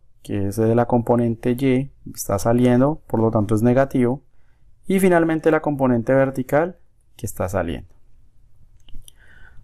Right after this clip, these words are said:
Ahora, vamos a identificar algunas variables antes de utilizar la ecuación que tenemos, que teníamos anteriormente.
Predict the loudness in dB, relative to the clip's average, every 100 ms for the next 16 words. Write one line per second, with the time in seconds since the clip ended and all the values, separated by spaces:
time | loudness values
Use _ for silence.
0 | -6 0 2 2 -2 -12 -20 _ _ -4
1 | 0 0 0 0 0 -2 -4 -4 -2 0
2 | 2 0 0 0 0 0 0 2 2 2
3 | 0 -2 -2 -2 0 0 0 -2 -2 0
4 | 0 0 -2 -2 -4 -4 -2 -2 -2 -6
5 | -6 -4 -2 -2 -2 -6 0 2 2 2
6 | -2 -2 -2 2 0 0 -2 0 0 2
7 | 2 4 2 0 -6